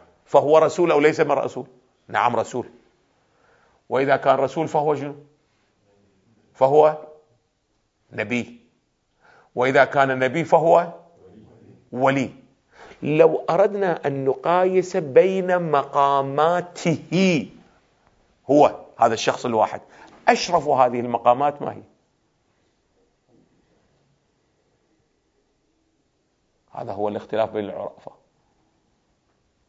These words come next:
إذا قلنا أشرف المقامات هي الرسالة، إذن من ليس برسول بعد لا يمكن أن يكون أشرف من رسول.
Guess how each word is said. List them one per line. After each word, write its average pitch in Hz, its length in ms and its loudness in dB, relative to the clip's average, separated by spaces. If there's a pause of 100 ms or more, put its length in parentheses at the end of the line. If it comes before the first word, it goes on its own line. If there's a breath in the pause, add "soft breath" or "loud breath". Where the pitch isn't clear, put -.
(2500)
إذا 101 160 -2
قلنا 147 440 -2
أشرف 147 360 -6
المقامات 135 680 -4
هي 131 100 -2
الرسالة، 120 540 -2 (580 soft breath)
إذن 110 180 -4
من 110 340 -6
ليس 113 240 -4
برسول 110 440 -4
بعد 117 240 0
لا 113 120 2
يمكن 147 280 -4
أن 135 120 -8
يكون 123 280 -4
أشرف 117 400 -6
من 101 120 -8
رسول. 95 340 -14